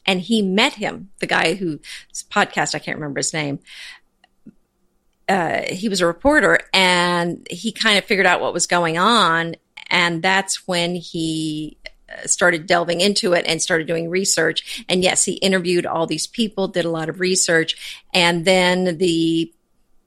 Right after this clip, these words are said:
patient was trying to get this guy's license revoked because he was still practicing.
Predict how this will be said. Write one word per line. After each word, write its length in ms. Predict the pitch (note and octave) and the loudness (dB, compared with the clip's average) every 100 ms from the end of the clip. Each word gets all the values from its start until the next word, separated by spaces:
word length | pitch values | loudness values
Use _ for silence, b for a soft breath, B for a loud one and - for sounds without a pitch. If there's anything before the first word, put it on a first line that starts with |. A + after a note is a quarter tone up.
| _ | _
patient 600 | A3 A3 A#3 - F3 D#3+ | 2 4 6 4 2 0
was 240 | F3+ E3+ - | 0 2 2
trying 640 | - G3+ G3 F#3+ F#3 F3+ | -2 0 4 4 2 0
to 680 | - - F#3 F3 E3 E3 - - | -4 -4 -2 0 0 -2 -4 -4
get 300 | F3 E3+ - | 0 0 0
this 200 | E3+ - | -4 -2
guy's 500 | - D#3 D#3 D#3 - | 0 0 0 0 0
license 760 | E3+ D#3+ F3+ - C3+ C#3 - - | 0 0 2 0 -2 -2 -4 -2
revoked 680 | D3+ C#3+ A2+ A2 - - - _ _ _ | -2 0 0 -2 -4 -6 -6 _ _ _
because 200 | - E3+ | -4 -2
he 60 | F3+ | 0
was 100 | D#3+ | 0
still 140 | F#3+ | -2
practicing. 760 | - F3 E3 - D#3 - D3+ D#3 | 0 0 0 -2 -4 -4 -4 -8